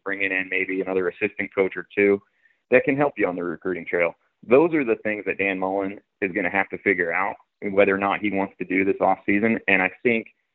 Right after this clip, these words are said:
that's gonna be more important. Um, but I don't think we're quite yet at the point where you're talking about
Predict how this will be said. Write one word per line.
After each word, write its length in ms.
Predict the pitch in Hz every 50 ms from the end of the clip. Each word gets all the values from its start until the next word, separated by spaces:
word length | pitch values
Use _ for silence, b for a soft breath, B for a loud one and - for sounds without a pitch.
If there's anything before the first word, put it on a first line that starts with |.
| _ _ _ -
that's 200 | 104 107 113 -
gonna 140 | - 135 120
be 120 | 113 120
more 180 | 110 107 101 95
important. 540 | 73 - - - 104 113 117 - - - - _ _ _ _ _ _ -
Um, 300 | - 101 98 95 95 90 - -
but 100 | 120 117
I 80 | 117 113
don't 240 | - 135 131 127 - _ - -
think 220 | 120 117 110 - - _ -
we're 200 | 98 101 92 -
quite 440 | _ - - - - 107 101 92 98
yet 160 | 98 92 90
at 100 | - -
the 60 | -
point 400 | - - 95 98 90 90 - 80
where 160 | 87 87 87
you're 120 | 90 92 -
talking 340 | 107 92 87 85 - 87
about 320 | 85 85 87 85 82 85